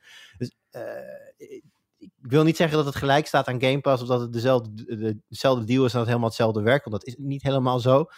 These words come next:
Maar ook dat is gewoon een hele, eh, sterke propositie waar je voor één vast bedrag een heel groot, eh, eh, deel van, aan games kunt spelen.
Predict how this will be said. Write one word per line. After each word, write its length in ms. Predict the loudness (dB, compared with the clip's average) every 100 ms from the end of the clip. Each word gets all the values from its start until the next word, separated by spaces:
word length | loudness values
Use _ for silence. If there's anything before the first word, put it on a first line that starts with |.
| -20 -20 -14
Maar 380 | -4 -2 -2 -2
ook 200 | 2 4
dat 260 | 4 2 0
is 140 | -8
gewoon 180 | -2 -2
een 60 | 0
hele, 320 | 2 2 2
eh, 520 | -2 -6 -10 -10 -10
sterke 400 | -4 2 2 2
propositie 640 | 0 0 0 -8 -4 -2 2
waar 160 | 2
je 160 | 2 0
voor 240 | 0 -2
één 180 | 0 -2
vast 200 | -2 -6
bedrag 300 | -4 -4 -2
een 60 | 0
heel 140 | 0
groot, 340 | 2 0 0
eh, 580 | -2 0 2 2 2 0
eh, 100 | 0
deel 240 | 2 2 2
van, 240 | -2 -2
aan 160 | 0 4
games 220 | 2 2
kunt 140 | -6
spelen. 340 | -4 -2 0